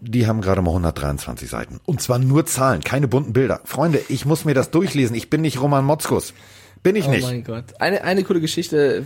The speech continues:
Speaker 2: ist mir auch noch gerade eingefallen, und zwar Demi Lovato ist ja jetzt bekanntermaßen, ähm, die Sängerin, äh, der Hymne vor dem Super Bowl, der, der U-S-Hymne.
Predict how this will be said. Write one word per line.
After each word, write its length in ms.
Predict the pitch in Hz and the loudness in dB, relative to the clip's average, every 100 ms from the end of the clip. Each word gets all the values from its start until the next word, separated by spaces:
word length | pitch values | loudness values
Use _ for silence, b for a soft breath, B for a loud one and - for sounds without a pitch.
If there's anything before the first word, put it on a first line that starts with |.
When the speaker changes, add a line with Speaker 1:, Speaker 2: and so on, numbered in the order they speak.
| - | -6
Speaker 2:
ist 160 | 147 | -4
mir 60 | 78 | 0
auch 60 | |
noch 140 | 135 147 | 0 0
gerade 140 | 123 | -2
eingefallen, 400 | 107 127 127 120 | -2 -2 0 0
und 100 | 120 | -2
zwar 200 | 120 123 | 0 0
Demi 320 | 123 123 139 135 | 2 2 2 2
Lovato 500 | 123 117 123 - 104 | 4 2 0 0 0
ist 200 | 104 - | 0 0
ja 200 | 113 107 | 0 0
jetzt 320 | 107 101 - | -2 -4 -8
bekanntermaßen, 1120 | 120 110 117 - 107 104 104 113 - 120 104 | -6 -4 -4 -4 -2 -2 -2 -2 -4 -6 -4
ähm, 480 | 92 101 98 98 117 - | -4 -4 -4 -4 -8 -6
die 320 | 110 101 98 - | -2 0 -2 -6
Sängerin, 840 | 98 117 135 123 117 110 110 107 | -2 0 2 4 2 2 -2 -6
äh, 260 | - 104 104 | -6 -2 -2
der 220 | 92 104 | 0 0
Hymne 300 | 139 143 110 | 2 4 2
vor 160 | - 107 | 0 -2
dem 80 | 101 | -2
Super 180 | 110 101 | -4 0
Bowl, 280 | 98 120 | 2 2
der, 220 | 127 104 98 | 2 -2 -2
der 180 | 98 | -2
U-S-Hymne. 500 | 98 117 - 104 110 | 0 0 -2 -4 -4